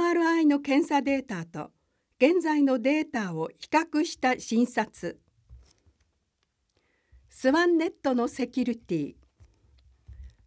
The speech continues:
スワンネットは、国が定めるガイドラインに沿って、強固なセキュリティ対策を行っています。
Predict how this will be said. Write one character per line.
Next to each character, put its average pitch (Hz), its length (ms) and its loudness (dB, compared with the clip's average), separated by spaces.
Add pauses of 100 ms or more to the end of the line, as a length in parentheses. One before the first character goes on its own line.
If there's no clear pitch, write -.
ス - 140 -4
ワ 277 160 2
ン 285 100 4
ネ 254 100 0
ッ - 60 -6
ト 202 200 -8
は、 175 180 -6 (600)
国 285 260 6
が 339 120 4
定 311 280 -2
め 302 160 0
る 208 160 -2
ガ 240 160 2
イ 311 80 -2
ド 320 100 0
ラ 302 160 0
イ 277 60 -2
ン 214 80 -2
に 175 180 -6
沿 208 60 -4
っ - 20 -8
て、 - 340 -10 (440)
強 339 240 0
固 294 120 -2
な 254 140 0
セ 269 160 -6
キ 302 120 0
ュ - 20 0
リ 349 100 -2
テ 285 140 -2
ィ 285 40 -2
対 285 200 -6
策 190 280 -10
を 165 60 -6
行 180 120 -6
っ 180 140 -4
て - 160 -12
い 160 100 -4
ま 147 180 -6
す。 - 200 -18